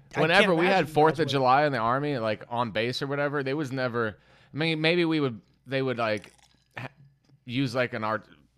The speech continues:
Speaker 2: a show for, like, our artillery guns and shit
Speaker 1: Oh.
Speaker 2: like that, but there was no, like, fireworks and lighting that shit off.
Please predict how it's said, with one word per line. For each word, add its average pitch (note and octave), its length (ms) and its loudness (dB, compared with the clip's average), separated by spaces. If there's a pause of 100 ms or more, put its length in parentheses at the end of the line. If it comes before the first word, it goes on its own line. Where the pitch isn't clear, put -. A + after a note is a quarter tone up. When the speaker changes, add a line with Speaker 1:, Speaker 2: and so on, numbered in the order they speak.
(180)
Speaker 2:
a A2 80 -12
show B2+ 300 -6
for, A#2 160 -18
like, G2 180 -12
our G2 140 -12
artillery A2+ 500 -14
guns F2 300 -16
and F2 100 -16
shit F#2 180 -14
Speaker 1:
Oh. D#2+ 60 -18
Speaker 2:
like F2 220 -16
that, F2+ 260 -10
but G2+ 140 -14
there B2+ 100 -8
was B2 140 -10
no, B2 240 -4
like, G2 260 -6
fireworks G2 720 -4
and F2+ 260 -14
lighting G2+ 300 -6
that G2 240 -10
shit E2 180 -16
off. D#2+ 260 -16